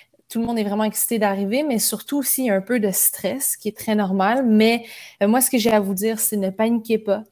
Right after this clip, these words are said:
tout va bien aller. As long as you do your job, everything's gonna be well. Euh, je tiens également à souhaiter un bon retour à nos deuxième, troisième et quatrième années.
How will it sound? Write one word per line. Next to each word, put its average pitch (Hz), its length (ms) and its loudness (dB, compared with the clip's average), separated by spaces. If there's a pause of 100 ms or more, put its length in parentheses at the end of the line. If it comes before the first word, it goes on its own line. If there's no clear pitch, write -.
(140)
tout 226 80 -2
va 233 100 2
bien 202 260 0
aller. 190 420 0
As 196 180 2
long 226 180 2
as 240 140 2
you 240 80 4
do 196 140 -2
your 220 180 2
job, 226 300 0 (140)
everything's 190 440 -2
gonna 180 160 -4
be 180 160 -8
well. - 140 -10 (760)
Euh, 196 160 4
je 185 100 0
tiens 226 240 4 (140)
également 330 580 4
à 233 120 2
souhaiter 226 260 2
un 240 140 4
bon 220 200 2
retour 240 360 0
à 214 40 2
nos 202 140 2
deuxième, 190 560 2
troisième 190 540 0
et 208 120 -2
quatrième 196 480 -2
années. 175 360 -4